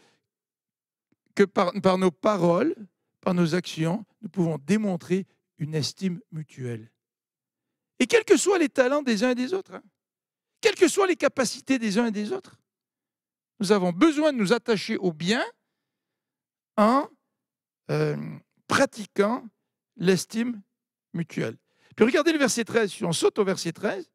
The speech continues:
le verset treize nous parle d'un autre élément qui nous permet de nous attacher au bien, c'est de pratiquer l'hospitalité. Tu sais ? Et non pas l'hospitalisation, là, l'hospitalité.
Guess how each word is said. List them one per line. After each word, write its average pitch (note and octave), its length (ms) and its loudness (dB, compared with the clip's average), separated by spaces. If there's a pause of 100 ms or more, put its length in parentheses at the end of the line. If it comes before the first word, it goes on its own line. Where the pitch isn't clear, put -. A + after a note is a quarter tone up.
(460)
le G3+ 120 0
verset G#3+ 260 0
treize B3+ 240 -2
nous G#3 140 0
parle A#3+ 240 0
d'un F#3 340 -2
autre C4 180 -2
élément F#3+ 380 0 (540)
qui G3+ 120 -4
nous G3 120 2
permet G#3 300 0
de F#3+ 60 -8
nous F3 140 0
attacher G3 380 0
au D#3+ 80 2
bien, F#3+ 260 -2 (260)
c'est - 220 -8
de E3+ 100 4
pratiquer A3 720 -6 (180)
l'hospitalité. F3+ 1120 -4 (760)
Tu - 100 -4
sais ? - 100 -4 (1120)
Et D#3+ 100 0
non A3 160 2
pas B3 140 2
l'hospitalisation, F3 880 -2
là, B2 100 -6
l'hospitalité. F3+ 800 -4